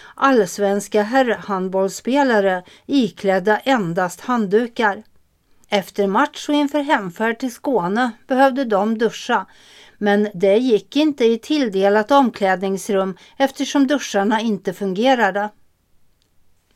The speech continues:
En annan sak som gör att omklädningsrummen måste ses över är att de känns otrygga. Det händer att vi kommer in och ska byta om och att det då vistas personer där, ibland i gäng,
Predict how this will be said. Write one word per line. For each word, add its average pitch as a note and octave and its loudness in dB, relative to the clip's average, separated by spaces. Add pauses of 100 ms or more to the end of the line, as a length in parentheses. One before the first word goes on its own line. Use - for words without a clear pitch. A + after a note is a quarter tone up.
(160)
En F#3+ -4
annan A#3+ 2
sak A#3 2
som C4+ 0
gör G#3+ 6
att G#3+ 2
omklädningsrummen G#3+ 2
måste C4+ -2
ses B3 -2
över G3+ 2 (240)
är F#3+ 2
att F3 -2
de F3+ -2
känns F#3 -4
otrygga. A3 0 (640)
Det G3 -4
händer F#3+ -2
att F#3+ -2
vi G#3+ 2
kommer C4 2
in G#3+ 0
och A#3 -8
ska B3+ 0
byta B3+ 0
om A3 0
och - -4
att A#3+ -2
det C#4 6
då G#3+ 4
vistas A3+ -4
personer A#3 -2
där, F#3+ 0 (160)
ibland A3 2
i A#3 -6
gäng, A3 -2